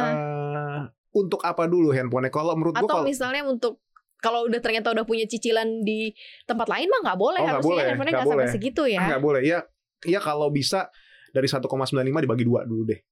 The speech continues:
Speaker 1: Segitu ya, dibagi dua, jadi
Speaker 2: Sembilan ratusan,
Speaker 1: something
Speaker 2: delapan ratus,
Speaker 1: ya,
Speaker 2: ya.
Speaker 1: satu juta atau sembilan ratusan,
Speaker 2: Hmm.
Speaker 1: I think it's okay lah ya.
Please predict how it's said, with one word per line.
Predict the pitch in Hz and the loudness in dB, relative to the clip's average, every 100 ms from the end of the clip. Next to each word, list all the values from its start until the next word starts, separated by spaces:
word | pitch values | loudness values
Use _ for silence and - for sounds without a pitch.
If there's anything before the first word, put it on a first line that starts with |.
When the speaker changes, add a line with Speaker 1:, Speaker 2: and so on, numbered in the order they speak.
| _ | _
Speaker 1:
Segitu | - 123 113 | -8 -4 -2
ya, | 113 | 0
dibagi | 123 120 117 | 2 2 2
dua, | 113 117 143 165 160 | 2 2 2 0 -2
jadi | 131 117 143 | -2 0 0
Speaker 2:
Sembilan | 185 180 | 0 -2
ratusan, | 180 - 208 - - 185 | -4 -4 -8 -8 -4 -4
Speaker 1:
something | - - 196 | -4 -4 -2
Speaker 2:
delapan | 165 - 165 | -2 0 0
ratus, | 160 151 | 0 0
Speaker 1:
ya, | 135 139 | 0 0
Speaker 2:
ya. | 143 | -2
Speaker 1:
satu | 143 123 131 | -4 -4 -4
juta | 123 139 _ 147 - | -4 -6 _ -6 -6
atau | 120 - | -8 -6
sembilan | 127 127 117 110 | -6 -2 -2 -2
ratusan, | 107 - 113 147 147 | -4 -6 -8 -4 -6
Speaker 2:
Hmm. | 143 - | -8 -12
Speaker 1:
I | 117 | -12
think | 135 151 143 | -8 -8 -8
it's | - - | -12 -14
okay | - - 123 | -12 -8 -6
lah | 113 113 | -4 -4
ya. | 127 | -4